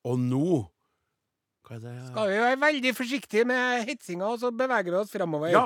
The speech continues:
Speaker 1: ja, jeg skulle
Speaker 2: Nettopp.
Speaker 1: ikke hetse noen ting. Jeg skulle bare si at nå skal vi over på Facebook-gruppa
Speaker 2: Riktig.
Speaker 1: vår, der vi fått to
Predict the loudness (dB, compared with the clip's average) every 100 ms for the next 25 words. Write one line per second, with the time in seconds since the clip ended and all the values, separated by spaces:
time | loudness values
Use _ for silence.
0 | 2 0 0 2 0 -2 0 0 0 0
1 | 0 -2 -2 -4 -2 -4 -2 -2 -2 0
2 | 0 0 -4 -2 0 0 0 -4 -4 -2
3 | -2 -2 -12 -16 -4 -4 -4 -8 -8 -10
4 | -10 -8 -4 -4 0 0 0 2 2 2
5 | -2 -10 -20 -10 -6 -2 2 0 2 0
6 | 0 -2 -18 -6 -4 0 -2